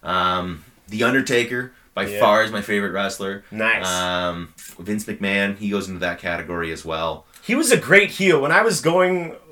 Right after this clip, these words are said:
Speaker 2: uh, I mean, later we'll do top five heels.
Speaker 1: Mm.
Speaker 2: But, uh, when I was actually trying to pick my heels, like, he was,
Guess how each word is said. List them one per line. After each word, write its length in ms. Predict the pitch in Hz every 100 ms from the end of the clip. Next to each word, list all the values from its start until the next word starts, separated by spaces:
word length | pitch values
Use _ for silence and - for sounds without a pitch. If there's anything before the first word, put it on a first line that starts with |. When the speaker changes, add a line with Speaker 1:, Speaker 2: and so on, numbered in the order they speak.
| -
Speaker 2:
uh, 380 | 131 131 127 135
I 140 | 180
mean, 200 | 170 156
later 240 | 151 156 147
we'll 160 | 147
do 140 | 143 143
top 260 | 139 139 135
five 300 | 131 127 113
heels. 320 | 131 165 113
Speaker 1:
Mm. 280 | 113 92 85 - - -
Speaker 2:
But, 240 | 143 139 139
uh, 220 | 135 131
when 100 | 135
I 120 | 160
was 120 | 170 170
actually 340 | 170 170 151
trying 280 | - 156 143
to 80 | 123
pick 240 | 160 175
my 180 | 139 110
heels, 360 | 120 170 110 107
like, 160 | 98
he 140 | 170 240
was, 380 | 262 - -